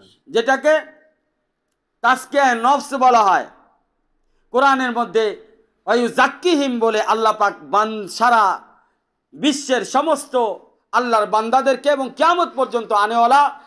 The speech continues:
আল্লাহ রসুলের উম্মতকে জানিয়ে দিলেন যে শুধুমাত্র শরিয়াতের উপরে আমল করলেই হবে না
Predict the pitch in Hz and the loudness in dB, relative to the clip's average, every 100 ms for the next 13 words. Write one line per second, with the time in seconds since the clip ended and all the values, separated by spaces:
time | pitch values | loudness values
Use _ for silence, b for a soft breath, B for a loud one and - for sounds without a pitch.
0 | B 233 254 220 214 226 214 214 220 220 | B -2 0 0 -2 -2 -4 -4 -10 -2
1 | 240 240 214 180 220 269 311 277 262 233 | -4 -2 -4 0 0 2 0 0 -2 -2
2 | 220 190 277 277 349 311 - 254 214 - | -4 -4 -4 0 0 0 0 -2 -2 -6
3 | _ _ _ _ _ - 285 320 370 359 | _ _ _ _ _ 0 4 6 4 2
4 | 349 320 285 269 233 247 277 269 269 277 | -2 -2 0 2 2 0 -2 0 -2 2
5 | 302 330 233 277 302 277 175 | 2 2 2 2 2 2 -2